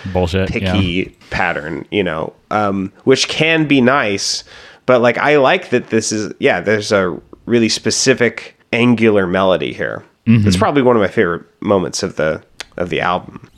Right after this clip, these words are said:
Speaker 1: Me too. Yeah, when I was first, like, starting to listen to this album, uh, two songs stood out to me as, as, like, catching my ear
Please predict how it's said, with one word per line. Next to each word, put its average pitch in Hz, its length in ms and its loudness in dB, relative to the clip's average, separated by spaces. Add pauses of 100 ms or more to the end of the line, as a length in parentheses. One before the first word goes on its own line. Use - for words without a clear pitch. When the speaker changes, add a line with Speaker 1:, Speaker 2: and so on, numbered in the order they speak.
(140)
Speaker 1:
Me 135 140 4
too. 131 360 2 (200)
Yeah, 131 200 4
when 120 180 4
I 131 40 4
was 131 160 2
first, 151 300 0
like, 120 120 2
starting 117 360 4
to 104 40 4
listen 107 220 4
to 98 60 4
this 90 120 0
album, 87 560 2 (120)
uh, 90 220 0 (100)
two 143 240 2
songs 101 680 4
stood - 220 0
out 92 200 0
to 98 100 -2
me 87 200 2
as, 87 260 -2
as, 101 280 -2
like, 87 180 -4
catching 98 520 -2
my 85 180 0
ear 85 420 -2